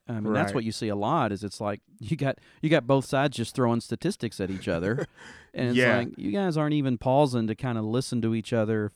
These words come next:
Speaker 1: figure out where you're at, you know? So I, I think that's another, I think that's another problem with, with this is that we're just not speaking the truth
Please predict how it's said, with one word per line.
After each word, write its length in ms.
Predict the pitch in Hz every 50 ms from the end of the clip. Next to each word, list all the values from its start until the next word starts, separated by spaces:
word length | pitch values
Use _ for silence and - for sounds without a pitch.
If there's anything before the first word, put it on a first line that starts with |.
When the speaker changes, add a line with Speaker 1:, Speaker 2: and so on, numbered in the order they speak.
| _
Speaker 1:
figure 240 | - 131 120 127 120
out 140 | 113 113 107
where 120 | 101 117 117
you're 160 | 110 107 101
at, 340 | 98 101 101 101 101 101 - -
you 60 | 110
know? 280 | 104 98 95 95 92 - _ _ _ _ _ _ _ _ _
So 360 | _ - - 123 120 117 117 113
I, 240 | - - - -
I 20 | 151
think 180 | - 254 208
that's 180 | - 139 - -
another, 520 | 120 120 113 113 113 117 113 110 107 107 - _ _
I 60 | 135
think 140 | 139 160 143
that's 120 | 123 -
another 220 | 120 117 113 107 101
problem 640 | - - 110 107 110 107 110 107 104 104 101 - - _
with, 420 | - 117 110 107 104 - - - - _ -
with 140 | - 117 -
this 300 | 113 110 107 107 - -
is 180 | - - 110 107
that 180 | 113 104 101
we're 80 | 113 113
just 180 | - 120 -
not 140 | - 107 107
speaking 300 | - - 113 110 - 104
the 80 | 101 -
truth 340 | - - 107 101 101 -